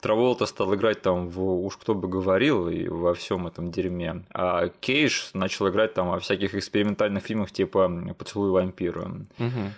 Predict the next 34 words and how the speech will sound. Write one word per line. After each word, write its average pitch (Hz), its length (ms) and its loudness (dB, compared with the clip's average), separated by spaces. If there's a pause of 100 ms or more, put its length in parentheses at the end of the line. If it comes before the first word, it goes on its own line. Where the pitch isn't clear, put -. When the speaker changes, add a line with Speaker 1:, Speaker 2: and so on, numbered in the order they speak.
Speaker 1:
Но 104 260 2
они 113 220 2
оба 139 260 2
в 101 60 -4
середине 101 800 0
девяностых 101 800 -2
выстрелили 101 680 2
с - 140 -6
независимыми 98 760 0
фильмами, 90 480 -4
потому 87 420 -6
что 95 220 -6
у 95 320 -2 (220)
Кейджа 95 500 2
был 92 380 0
«Покидая 95 440 0
Лас-Вегас», 101 500 0
за 90 200 -4
который 92 320 -4
он 90 80 -8
получил 92 500 -4
Оскар, - 420 -6 (200)
Speaker 2:
Мгм. 113 380 -4
Speaker 1:
а 95 80 0
Траволта 101 460 2
выстрелил 107 340 2
с - 40 -8
«Криминальным 104 420 0
чтивом», 104 360 0
это 82 160 -6
был 90 160 0
его 92 140 4
большой 92 340 2
камбэк. 90 720 -4